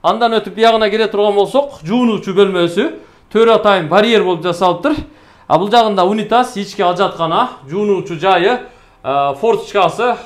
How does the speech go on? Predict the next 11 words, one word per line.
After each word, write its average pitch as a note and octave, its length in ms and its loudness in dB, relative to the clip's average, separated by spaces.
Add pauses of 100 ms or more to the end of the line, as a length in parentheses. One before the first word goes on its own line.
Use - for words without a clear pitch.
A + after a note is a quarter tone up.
lampası, F#3+ 720 0 (320)
küzgüsü, F#3+ 560 -6
polkalары A3+ 480 0
менен, G3+ 240 0 (420)
e, B2 140 -8
raковинасы, A3 880 2
отопление G#3 580 0
батареялары, G3+ 840 0
бул F#3+ 100 -10
жагында F3+ 360 0
вытяжкасы, A#3 680 -4